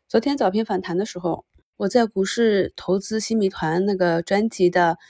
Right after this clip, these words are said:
早评里就跟大家去讲了，大约是两分五十秒吧。那这个市场呢，我们本周如果是在周四、周五下杀，使得呢，周五我们的上证收出一个周线的阴线，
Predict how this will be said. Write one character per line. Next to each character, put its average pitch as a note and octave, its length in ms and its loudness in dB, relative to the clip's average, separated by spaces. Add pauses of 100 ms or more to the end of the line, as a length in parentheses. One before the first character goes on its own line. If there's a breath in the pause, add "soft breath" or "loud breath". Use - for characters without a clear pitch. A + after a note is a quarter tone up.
(160 loud breath)
早 E3+ 220 2
评 F#3+ 260 2
里 G#3 160 2
就 E3 140 0
跟 F3+ 240 2
大 F#3 140 2
家 F3 140 0
去 F#3+ 140 -4
讲 D3+ 240 -2
了， D3+ 240 -4 (100)
大 G3+ 140 0
约 G3+ 100 2
是 F3+ 360 2
两 E3+ 200 -6
分 F#3+ 140 -8
五 G#3+ 100 -6
十 G3 120 -14
秒 D#3 160 -6
吧。 C#3+ 140 -12 (360 soft breath)
那 E3+ 80 -6
这 B3 140 2
个 B3 100 4
市 A#3+ 140 -4
场 D#3+ 240 -6
呢， D#3+ 200 -4
我 D3+ 60 -6
们 E3+ 240 -2
本 D3 240 -4
周 A#3+ 280 4
如 F#3 200 -2
果 E3+ 220 0
是 F3 160 -8
在 E3+ 180 0
周 G#3 160 -8
四、 A3 140 -8
周 G3 160 -8
五 D#3+ 100 -2
下 F3 180 -4
杀， G3 300 0 (260)
使 G3 200 -2
得 G3 140 2
呢， A3 220 2
周 B3+ 240 6
五 G3 300 2
我 E3 100 -4
们 E3 220 -8
的 F3 300 -2
上 G#3 340 0
证 F#3 260 -8
收 F#3+ 300 -12
出 - 180 -8
一 F3 140 0
个 F3+ 340 0
周 A#3+ 280 0
线 G3 320 -4
的 D3+ 140 -6
阴 G3+ 260 -4
线， - 280 -8